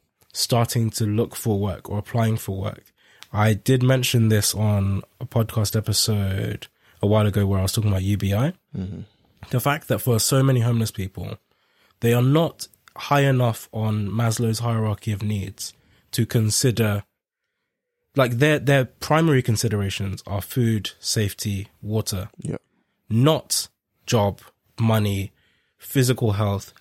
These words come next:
Speaker 1: aspirations, dreams. None of that is of any concern at all.
Speaker 2: Until they get those very
Speaker 1: Until you
Speaker 2: fun-,
Speaker 1: can live
Speaker 2: fundamental.
Speaker 1: day to day.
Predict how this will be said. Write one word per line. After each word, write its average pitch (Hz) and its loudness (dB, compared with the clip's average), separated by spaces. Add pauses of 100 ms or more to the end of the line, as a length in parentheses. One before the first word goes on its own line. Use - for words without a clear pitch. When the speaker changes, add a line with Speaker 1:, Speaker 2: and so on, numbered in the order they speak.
(100)
Speaker 1:
aspirations, 104 -2
dreams. 101 -2
None 139 2
of 135 0
that 113 0
is 104 -2 (300)
of 107 0
any 123 2
concern 101 -2
at - -6
all. 98 -2 (140)
Speaker 2:
Until 95 -4
they 87 -2
get - -4
those 87 -4
very - 0
Speaker 1:
Until 107 2
you 113 4
Speaker 2:
fun-, 90 -2
Speaker 1:
can 107 2
live 107 2
Speaker 2:
fundamental. 85 -6
Speaker 1:
day 104 2
to 101 -4
day. 104 -2